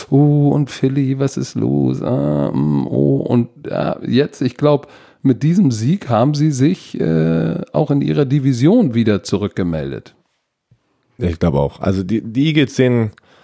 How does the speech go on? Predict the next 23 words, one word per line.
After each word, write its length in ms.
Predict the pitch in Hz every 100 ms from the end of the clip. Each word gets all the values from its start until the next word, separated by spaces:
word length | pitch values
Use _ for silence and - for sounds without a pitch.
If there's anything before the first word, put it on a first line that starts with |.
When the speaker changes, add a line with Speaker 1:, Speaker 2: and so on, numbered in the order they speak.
| _ _ - - _ -
Speaker 2:
die 60 |
haben 140 | 117 107
zu 180 | - 135
viel 160 | 120
Potenzial, 720 | - 98 87 82 90 82 78 - -
dass 160 | 90 -
die 100 | 92
nicht 140 | 92
in 80 | 87
die 80 | 80
Playoffs 320 | 90 90 -
kommen. 200 | 76 76 _ _ _ _ _ _ _ _ _ _ _ _ _ _ _ _ _ _ _ _ _ _ _ -
Ich 140 | 98
denke, 220 | 92 85
die 60 | 80
werden's 200 | - 123
Speaker 1:
Hm. 40 |
Speaker 2:
schaffen. 300 | - 73 -
Also 180 | 69 82
die 100 | 82
sehen, 320 | 95 104 98
die 80 | 87
sehen, 360 | 82 87 82